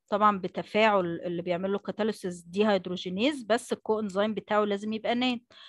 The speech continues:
تمام؟ المهم إن الدي هيدروجينيز ده هيعمل دي هيدروجينيشن للسبستريت ويطلع منه تو هيدروجين، لازم يبقى عنده هيدروجين كارير، وهنا مثلًا، آه، الهيدروجين كارير بتاع الناد. تمام؟ ده تو هيدروجين، تو هيدروجين دي عبارة عن إيه؟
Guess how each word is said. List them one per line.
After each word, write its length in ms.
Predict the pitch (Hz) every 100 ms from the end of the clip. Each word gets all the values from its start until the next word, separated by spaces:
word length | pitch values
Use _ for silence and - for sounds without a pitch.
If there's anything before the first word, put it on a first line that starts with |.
| - - -
تمام؟ 340 | 214 220 302
المهم 240 | 247 233 262
إن 60 |
الدي 220 | 269 226 262
هيدروجينيز 560 | 254 214 202 208 233
ده 160 | 220 226
هيعمل 360 | 220 220 220
دي 120 | 202 220
هيدروجينيشن 640 | 220 202 180 190 220 233
للسبستريت 880 | 202 - 180 180 - 196 233 349 -
ويطلع 420 | 226 - 269 208
منه 440 | 196 233 226 190 -
تو 160 | 247 233
هيدروجين، 560 | 254 247 339 330 392 - - - _
لازم 360 | 226 269 285 285
يبقى 300 | 226 196 208
عنده 240 | 247 247
هيدروجين 460 | 233 247 254 214 196
كارير، 540 | - 254 320 370 339 _ -
وهنا 360 | 202 240 262
مثلًا، 520 | 254 247 247 214 196 190
آه، 340 | 185 175 165
الهيدروجين 540 | 185 185 220 233 233 196
كارير 240 | 247 269
بتاع 300 | 226 - 277
الناد. 340 | 247 196 165 - _ _ _ _ _
تمام؟ 380 | 214 220 277 240
ده 100 | 262
تو 260 | 294 311 285
هيدروجين، 580 | 226 190 190 190 180 -
تو 100 | 277
هيدروجين 440 | 277 277 254 233
دي 100 | 226
عبارة 240 | 240 233 233
عن 200 | 226 180
إيه؟ 160 | 214